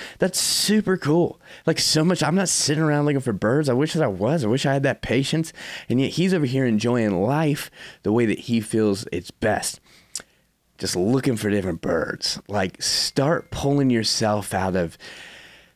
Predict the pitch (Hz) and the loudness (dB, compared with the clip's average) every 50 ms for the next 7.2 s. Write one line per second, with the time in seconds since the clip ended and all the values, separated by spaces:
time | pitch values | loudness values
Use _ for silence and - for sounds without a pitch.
0 | _ - - - - - - - - 127 135 131 127 120 113 117 117 110 - - | _ -8 -8 -6 -6 -4 -4 0 2 2 4 4 4 4 4 2 2 2 0 -2
1 | - 98 92 - - - - - 123 123 120 113 113 113 110 101 - - - 107 | -6 -6 -4 -2 -2 0 0 2 2 2 4 4 4 2 2 0 -2 -2 -2 0
2 | 104 98 90 - - 87 95 98 113 117 110 - - 117 110 104 104 101 101 95 | 0 -2 -2 -6 -12 -10 -4 -2 -2 -2 -2 -4 -4 -2 0 2 2 0 0 0
3 | 98 101 98 92 - - 101 95 92 90 90 85 92 87 - 95 92 92 90 95 | 0 -2 -2 -2 -2 -2 0 0 0 0 0 0 0 -2 0 -2 0 0 0 0
4 | 95 92 107 113 110 - - 117 107 107 110 110 107 123 123 120 107 - - 101 | 0 2 0 2 2 0 0 0 0 2 0 2 2 2 2 2 2 0 -2 -4
5 | 95 95 90 87 - - _ - - 98 104 101 98 95 92 85 - - - - | -2 -2 -2 -2 -4 -8 _ -6 -2 0 0 2 2 0 0 -2 -4 -8 -14 -18
6 | _ _ _ _ - 110 104 - 113 101 117 139 156 156 131 117 110 87 113 147 | _ _ _ _ -6 -4 -2 -2 -2 0 0 2 2 2 0 0 -2 0 2 2
7 | 175 113 - | 2 0 -2